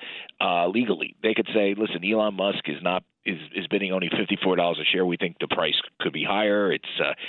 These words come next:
traded as high as seventy-three in the last year." Uh, also, he faces, and it's stuff that I've reported today on Cavuto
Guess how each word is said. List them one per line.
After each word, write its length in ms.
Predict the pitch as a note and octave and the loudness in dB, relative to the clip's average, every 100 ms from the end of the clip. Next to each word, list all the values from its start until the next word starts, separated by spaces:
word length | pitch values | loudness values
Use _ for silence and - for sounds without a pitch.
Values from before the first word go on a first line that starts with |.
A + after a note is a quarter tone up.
| - - | -10 -4
traded 360 | - G2 F#2 E2 | 0 2 0 0
as 60 | |
high 220 | F2 F2 | 0 0
as 80 | D#2 - | 0 0
seventy-three 480 | F#2+ F2 - G2+ | -2 -2 0 0
in 60 | G2 | 0
the 80 | E2 | 0
last 320 | F2+ E2+ - | 2 0 2
year." 320 | F#2 G2 F#2+ - - - - | 4 4 2 -4 -12 -12 -6
Uh, 140 | G2+ G#2+ | 0 0
also, 640 | - C3 C3 B2+ A#2+ A#2 | 4 2 4 4 6 4
he 220 | G#2 A#2+ G#2+ | 2 -2 0
faces, 400 | A#2 A2 A#2 A#2 | 2 2 0 0
and 100 | G2+ | 0
it's 140 | F#2+ - | -2 -2
stuff 140 | A2 - | 0 0
that 100 | F#2 | 2
I've 160 | G2 F#2 | 2 0
reported 380 | E2+ G2+ F2 | 0 0 0
today 280 | - F2 F#2 | 0 2 2
on 140 | D#2+ - | 0 -2
Cavuto 640 | F#2+ F2 G2 G2 F#2+ | -8 -2 2 4 4